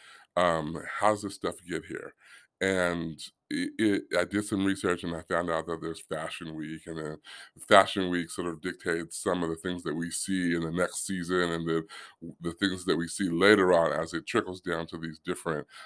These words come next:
levels of, in, in our culture. Like, you know,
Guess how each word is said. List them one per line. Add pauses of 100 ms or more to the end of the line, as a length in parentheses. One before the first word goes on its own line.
(100)
levels
of, (100)
in,
in
our
culture.
Like, (300)
you
know,